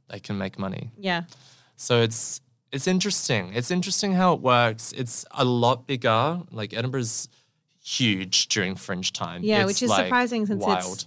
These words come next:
Speaker 2: quite small geographically. <laughs>
Speaker 1: Yeah, absolutely.
Speaker 2: Yeah.
Speaker 1: But it's the biggest Fringe in the world.
Speaker 2: Yeah.
Speaker 1: Followed by Adelaide, then followed by Perth.
Speaker 2: Yeah, so we're doing all right, isolated little city, Perth.
Speaker 1: Yeah, I
Speaker 2: Number
Speaker 1: know.
Speaker 2: three, there you go.
Speaker 1: Yeah,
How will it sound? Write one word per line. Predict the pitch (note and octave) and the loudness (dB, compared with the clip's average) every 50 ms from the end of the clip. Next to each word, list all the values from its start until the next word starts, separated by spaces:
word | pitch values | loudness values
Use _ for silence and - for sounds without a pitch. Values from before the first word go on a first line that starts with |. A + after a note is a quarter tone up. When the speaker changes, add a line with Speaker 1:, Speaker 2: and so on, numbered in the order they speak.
| - | -14
Speaker 2:
quite | - - A#3 A3+ A3 - - - | -8 -2 0 0 0 -2 -6 -10
small | - - G#3 G3 F#3+ F3+ | -8 -6 -4 -2 -2 -4
geographically. | F3 - F3 E3+ E3+ - E3 - - F3+ - - C#4 - - | -4 -6 -10 -8 -8 -8 -10 -10 -12 -12 0 0 0 0 0
<laughs> | - | 0
Speaker 1:
Yeah, | C#4+ - F#3+ G#3 G3 C3+ A2+ | 0 2 4 4 4 4 4
absolutely. | C3+ C3+ - - - - A#2 G#2 G#2+ C#3+ F#3 F3 E3 D3 A2+ | 2 0 0 -2 -2 0 0 2 2 2 2 2 2 2 2
Speaker 2:
Yeah. | G#2 | 2
Speaker 1:
But | F#2 A#2 A#2 | 2 0 0
it's | B2 A#2+ - - | 0 -2 -4 -4
the | C#3+ C3 | -4 -6
biggest | A#2+ B2 B2+ A#2 C3+ - - | -4 -4 -4 -4 -4 -4 -6
Fringe | - - A2+ G#2+ G#2+ G#2+ G#2 | -4 -4 -4 -4 -4 -4 -6
in | G#2+ G2 | -6 -8
the | F#2+ | -8
world. | F#2 F#2+ F#2+ G#2 G2 - G#3 | -6 -2 -2 -2 -2 0 0
Speaker 2:
Yeah. | G3 G#3 G#3+ A3+ G#3 - - _ | 2 2 4 2 2 -2 -6 _
Speaker 1:
Followed | - - G#2+ G#2 G#2 G#2+ G#2 G2+ F#2+ _ | -4 0 0 2 2 0 -2 -4 -4 _
by | G2+ F#2+ F#2 | 0 0 0
Adelaide, | - - G#2 G2+ G2+ G2+ G2 G2 F#2+ - | 0 0 0 0 0 0 0 -2 -2 -4
then | - G2+ G2 | -8 -10 -10
followed | - - - G2 G2 G2 F#2+ | -10 -8 -8 -6 -6 -8 -8
by | - F#2+ F#2 | -10 -12 -14
Perth. | - - - - - - - A#2+ - _ | -14 -16 -16 -16 -14 -14 -16 -18 -20 _
Speaker 2:
Yeah, | B3 C#4 D#4 D#4+ D#4+ D#4+ | -12 -6 -2 -2 0 -2
so | D4 - | -2 -2
we're | E4+ G#4 | -2 2
doing | B4+ B4 A#4+ A4+ G#4 F#4+ | 4 4 4 6 4 4
all | F4 | 4
right, | D#4+ D4 C4+ - | 4 4 2 2
isolated | - B3+ C4 C4 - C4 B3+ A#3+ A#3 A3+ A3 | 2 0 0 -2 -4 -4 -4 -4 -4 -4 -4
little | A3 A3+ A3 A3 | -4 -4 -4 -4
city, | A3 - A3+ A3+ A#3 A#3 | -4 -4 -4 -4 -4 -4
Perth. | A#3+ B3 A#3+ | -2 0 2
Speaker 1:
Yeah, | B3 C#4+ D#4 - - | 4 4 4 2 2
I | - | 2
Speaker 2:
Number | F4+ F4+ D#4+ | 2 0 2
Speaker 1:
know. | - - - | 2 2 2
Speaker 2:
three, | A#3+ A3+ A3+ - - - - | 2 2 2 2 0 0 -2
there | E4+ E4+ | -4 -4
you | D4+ B3 | -6 -4
go. | G#3+ G3 | -2 0
Speaker 1:
Yeah, | G3 G3 - - E3+ F3+ E3 A#2+ F#2 F2+ F2+ | 2 2 2 2 2 0 0 0 -2 -2 -4